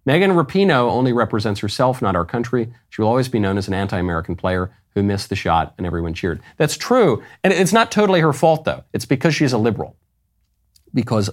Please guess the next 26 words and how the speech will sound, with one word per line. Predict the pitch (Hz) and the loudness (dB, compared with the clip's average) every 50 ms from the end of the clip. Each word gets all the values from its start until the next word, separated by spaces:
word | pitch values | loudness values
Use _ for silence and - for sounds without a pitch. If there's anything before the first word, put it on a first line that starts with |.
| - - | -8 -4
liberalism, | 107 107 123 175 190 175 156 113 90 82 78 - - - _ _ _ _ _ _ _ _ _ _ _ _ _ _ | -2 2 4 4 4 4 2 2 2 0 -4 -8 -12 -16 _ _ _ _ _ _ _ _ _ _ _ _ _ _
it's | - - - | -10 0 2
not | 151 165 | 2 2
just | 175 175 165 | 2 2 2
Megan | 180 156 147 147 143 | 2 2 2 2 2
Rapinoe, | 135 123 127 135 120 117 110 107 101 | 0 0 0 0 0 0 0 0 0
it's | 98 - | -2 -2
not | 110 101 104 | -2 -2 -2
just | - 107 104 - - | -2 -4 -6 -4 -4
the | 104 92 | -4 -2
woke, | 92 92 98 104 107 107 - - - _ | -2 0 0 2 0 0 -2 -8 -12 _
the | - 107 | -2 0
woke | 98 104 117 127 127 127 - - | 2 2 2 2 2 -2 -2 -2
people, | 127 120 113 117 117 113 113 | -2 -2 0 0 0 0 0
it's | 107 110 - | -2 -2 -4
not | 107 98 101 101 | -4 -4 -4 -4
just | - 104 110 - | -6 -8 -8 -4
the | - 95 | -4 -4
extreme | 98 98 - - - - 170 165 156 143 131 107 | -4 -4 -6 -8 -4 0 0 2 2 2 0 0
far | - 127 135 143 131 123 120 107 | 0 2 2 4 4 2 2 0
left | 98 120 120 120 - | 0 -2 -2 -4 -2
fringe. | - 131 127 117 107 - - - _ _ - | -2 0 0 0 -2 -6 -12 -20 _ _ -6
It's | 131 127 | -4 -2
liberalism. | - 113 117 139 160 160 160 139 113 98 76 - - - _ _ _ _ - | 0 0 2 2 2 2 2 2 2 0 -2 -6 -12 -18 _ _ _ _ -8
Liberalism | - 98 104 117 156 202 190 175 147 113 95 85 - - - 64 67 - - | -4 0 2 2 4 2 4 2 2 2 2 0 -4 -6 -10 -10 -10 -10 -6
encourages | - 104 95 - - 120 123 127 117 98 - 80 71 64 60 64 - - - | -6 -6 -6 -2 -2 0 0 2 0 0 -2 -4 -6 -8 -10 -12 -12 -14 -14